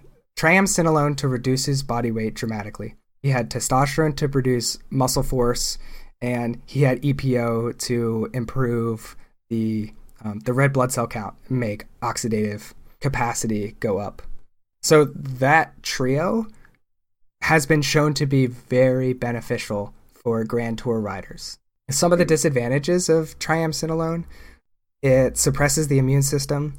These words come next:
so it's really easy to get infections. One thing that, uh, an old teammate of mine who was really interested in studying doping, he always said, "How come these riders get sick a week before Paris-Roubaix?"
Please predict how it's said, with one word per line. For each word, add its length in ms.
so 180
it's 120
really 300
easy 240
to 60
get 160
infections. 640
One 180
thing 280
that, 640
uh, 280
an 100
old 200
teammate 440
of 80
mine 300
who 240
was 320
really 280
interested 440
in 120
studying 540
doping, 420
he 160
always 240
said, 360
"How 180
come 640
these 600
riders 460
get 200
sick 540
a 60
week 260
before 400
Paris-Roubaix?" 800